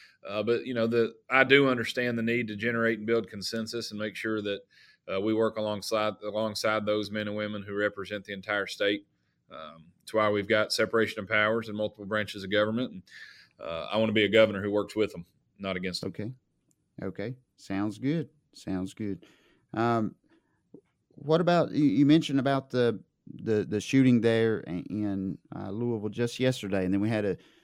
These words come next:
Speaker 2: shooting just a, a few weeks ago there in Nashville. Um,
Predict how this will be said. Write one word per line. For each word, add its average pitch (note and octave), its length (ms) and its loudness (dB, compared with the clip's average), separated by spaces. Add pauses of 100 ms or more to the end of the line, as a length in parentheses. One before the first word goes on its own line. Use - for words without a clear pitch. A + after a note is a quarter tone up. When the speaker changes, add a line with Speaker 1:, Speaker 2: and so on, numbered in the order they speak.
(100)
Speaker 2:
shooting G#2+ 320 0
just G2+ 220 -4
a, G2 220 -2 (180)
a E2 260 -2 (520)
few A#2 160 0
weeks A#2 240 0
ago A2 320 6
there G#2+ 220 4
in G#2 360 2
Nashville. G#2+ 800 0 (440)
Um, F#2 480 -4